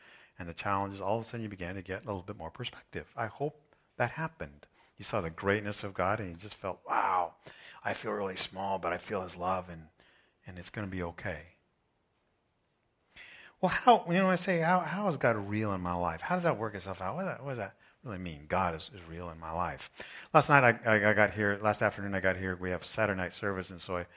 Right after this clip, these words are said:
get here and I try and kinda work on some stuff and, and figure out some other things. And, and, and I was there, I was sitting upstairs in my office, and there was a fly in there. You know, there's a fly buzzing around. Now, what I love about the coast side is there are not a lot of flies here,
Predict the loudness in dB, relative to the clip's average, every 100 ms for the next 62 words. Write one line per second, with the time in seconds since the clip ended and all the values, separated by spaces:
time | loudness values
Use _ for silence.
0 | -20 -18 -4 -2 0 -2 0 -2 -2 -6
1 | -6 -6 -8 -8 -12 -6 -6 -6 -12 -14
2 | -12 -10 -4 -4 -4 -8 -8 -6 -6 -6
3 | -8 -10 -12 -8 -8 -4 2 2 2 2
4 | 4 4 4 4 2 -2 -4 -4 -2 2
5 | 2 0 -8 -20 -20 _ -6 -2 0 0
6 | 0 -2 -4 -6 -12 -20 -8 0 4 4
7 | 2 -4 -8 4 6 6 4 -2 -12 _
8 | _ -14 -12 -10 -14 -16 -20 _ _ -12
9 | -10 -8 -10 -8 -6 -8 0 2 4 2
10 | -2 -2 -4 -2 -4 -10 -14 4 8 10
11 | 10 10 12 10 10 8 8 4 2 2
12 | 4 2 0 2 6 6 4 4 4 6
13 | 4 2 2